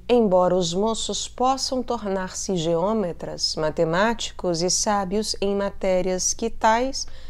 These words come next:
não se acredita que exista um jovem dotado de sabedoria prática. O motivo é que essa espécie de sabedoria diz respeito não só aos universais,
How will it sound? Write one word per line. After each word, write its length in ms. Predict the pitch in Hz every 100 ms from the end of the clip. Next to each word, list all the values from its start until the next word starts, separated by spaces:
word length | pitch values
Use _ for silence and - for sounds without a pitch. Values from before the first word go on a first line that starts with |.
| - - - -
não 160 | 247 269
se 100 | 277
acredita 540 | 277 285 277 214 160
que 100 | -
exista 480 | 156 180 185 - -
um 340 | 208 294 320 277
jovem 500 | 196 226 262 185 175
dotado 440 | 175 - 185 170
de 100 | 165
sabedoria 600 | 165 180 165 165 165 160
prática. 800 | - - 160 147 - 151 - 180 - - - - - - - - -
O 60 |
motivo 500 | 160 160 - 196 202
é 160 | 196 254
que 120 | 269
essa 160 | 269 277
espécie 380 | 269 - 240 233
de 120 | 220
sabedoria 600 | - 226 214 220 233 277
diz 200 | 254 247
respeito 540 | 233 226 - 247 247
não 180 | 233 285
só 180 | 277 285
aos 200 | 262 254
universais, 960 | 247 247 247 - - 226 254 220 160